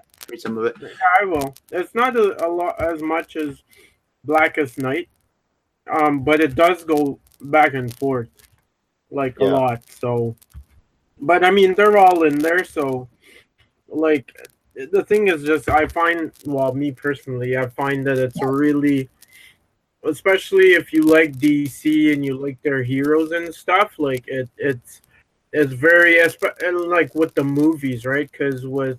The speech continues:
Speaker 2: um, the Flash, uh, or not movies, the T V shows, the Flash T V show, they did a Flashpoint arc. It, it, you know, it's just, yeah, it's, it's good. I th-, I think we should do it.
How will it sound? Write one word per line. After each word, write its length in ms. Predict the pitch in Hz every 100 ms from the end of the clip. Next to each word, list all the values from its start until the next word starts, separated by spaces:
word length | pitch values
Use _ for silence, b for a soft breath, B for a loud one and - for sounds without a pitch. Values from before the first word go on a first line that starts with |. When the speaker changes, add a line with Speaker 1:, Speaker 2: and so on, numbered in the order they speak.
| 139
Speaker 2:
um, 600 | 135 135 127 120 117 120 -
the 120 | 120
Flash, 720 | - 147 151 151 131 - - - b b b _ 139
uh, 220 | 135 131
or 140 | 151 151
not 200 | 151 147
movies, 300 | 147 135 123
the 120 | 135
T 320 | - - 160
V 200 | 156 165
shows, 320 | - 131 123
the 120 | 127
Flash 440 | 123 143 143 143 -
T 180 | 147 135
V 180 | 147 143
show, 240 | 131 123
they 300 | 117 131 135
did 240 | 123 139
a 80 | 131
Flashpoint 760 | 120 139 131 123 - 135 131 123 -
arc. 480 | 123 120 - - _ _ _ _ _ _ -
It, 400 | 90 123 170 143 _ _ _ 147
it, 400 | 160 151 170 -
you 180 | 170 208
know, 200 | 180 175
it's 240 | 190 190
just, 240 | 208 196 -
yeah, 240 | 135 165 160
it's, 160 | -
it's 220 | 135 -
good. 180 | 131 120
I 80 | 127
th-, 160 | 123 143
I 160 | 143
think 280 | 135 143 127
we 120 | 131
should 260 | 120 120 113
do 220 | 123
it. 100 | 123